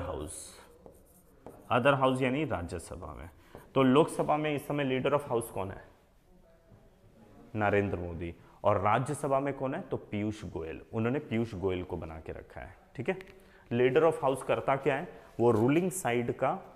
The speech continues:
लीडर होता है। क्यों रूलिंग साइड का लीडर चाहिए? So that रूलिंग साइड में जितनी भी पार्टीज है, ये सब में एक कोऑर्डिनेशन रहे हाउस में, हाउस में सब लोग मिलकर काम करें, हाउस में मिलकर अपने पॉइंट को रखें, राइट?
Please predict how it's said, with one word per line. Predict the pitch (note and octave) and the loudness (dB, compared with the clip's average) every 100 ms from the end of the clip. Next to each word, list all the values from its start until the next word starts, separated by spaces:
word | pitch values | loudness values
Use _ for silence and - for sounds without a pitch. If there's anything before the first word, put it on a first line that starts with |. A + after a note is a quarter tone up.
| - - G#2+ | -20 -10 -4
लीडर | G#2 A2 A#2 B2 | 0 2 6 6
होता | G2 F2+ E2+ | 6 -2 -6
है। | D#2+ - - - - - _ | -10 -14 -18 -20 -20 -20 _
क्यों | - A3 A#3 | 2 4 4
रूलिंग | D#3+ D#3+ E3 | 2 2 0
साइड | D#3+ D3 C#3+ | 0 0 2
का | D3+ | 0
लीडर | C3+ C3 C#3+ | 2 2 0
चाहिए? | C#3+ C#3 C#3+ D#3+ - - | 0 -4 -2 -4 -6 -2
So | C3 | 2
that | C#3 D3 | 2 0
रूलिंग | A#2 A#2+ C#3 D3 | 0 -2 -2 -2
साइड | C3+ C3 | -2 0
में | C3 A2+ | -2 -2
जितनी | A2+ D3+ D3+ | -4 -2 -2
भी | D3+ | -2
पार्टीज | G#2 G2 A2 A2 | -4 -6 -6 -4
है, | C3 | -4
ये | A#2+ | -4
सब | - G#2 G#2+ | -4 -4 -2
में | B2 | -4
एक | B2+ - - - - - | -6 -8 -20 -20 -8 2
कोऑर्डिनेशन | A#2 A#2 A#2 A2 A2 - C3+ | 6 6 4 0 -4 -4 -4
रहे | A2 A2 C3+ A2+ | -2 0 0 -2
हाउस | F#2+ G#2 A2 - | 0 2 2 -2
में, | E2 D2+ - - - | -10 -10 -16 -20 -6
हाउस | - B2+ B2 | 2 4 4
में | C3 | -2
सब | B2+ A2 | -4 -4
लोग | B2+ A#2+ | -2 -2
मिलकर | G2+ A2+ G#2+ B2 | -2 -2 -2 -4
काम | G#2 E2+ E2 | -4 -8 -10
करें, | - F#2+ F2 - - | -12 -10 -12 -10 -2
हाउस | A2+ | -2
में | A#2 B2+ | 0 -2
मिलकर | G#2+ A#2+ - C#3 - - - G#2 | 0 -2 -2 -4 -6 -20 -4 0
अपने | G#2+ A2 | 0 -2
पॉइंट | - F#2 F#2+ | -4 -4 -4
को | - F2 | -4 -6
रखें, | D#2+ - - - - G2+ | -6 -12 -14 -14 -8 -2
राइट? | D3 | -2